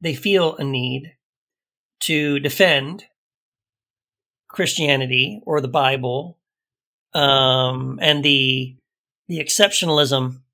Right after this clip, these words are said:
of Christianity or the Bible, um,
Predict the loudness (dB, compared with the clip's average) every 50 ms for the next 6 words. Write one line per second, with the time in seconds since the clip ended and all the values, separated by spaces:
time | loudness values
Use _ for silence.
0 | _ _ -2 0 2 2 2 0 -6 -16 _ _ _ _ _ _ _ _ _ _
1 | -10 -8 -6 -6 -4 -2 -2 0 0 0 0 0 -2 -2 -2 -2 -2 -2 -2 -2
2 | -2 -2 -2 -4 -4 -4 -4 -4 -4 -6 -10 _ _ _ _ _ _ _ _ _
3 | _ _ _ _ _ _ _ _ _ -2 2 2 2 2 0